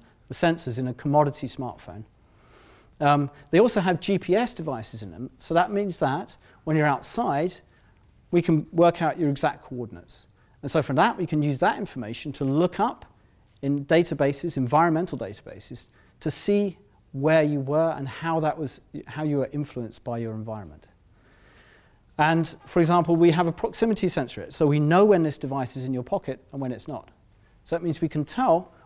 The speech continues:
whether or not it's being potentially confounded by the fact that you just have the smartphone on the table. If it's, if it's in your pocket, it's mechanically coupled to you,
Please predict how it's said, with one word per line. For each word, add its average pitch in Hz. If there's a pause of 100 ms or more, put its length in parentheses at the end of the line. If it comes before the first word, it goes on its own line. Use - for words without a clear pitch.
(100)
whether 156
or 156
not 160
it's 165
being 147
potentially 165
confounded 143
by 131
the 123
fact 127
that 127
you 139
just 131
have 120
the 123
smartphone 123
on 113
the 110
table. 101 (920)
If 120
it's, 151 (140)
if 151
it's 135
in 135
your 120
pocket, - (320)
it's 156
mechanically 151 (160)
coupled 185
to -
you, 131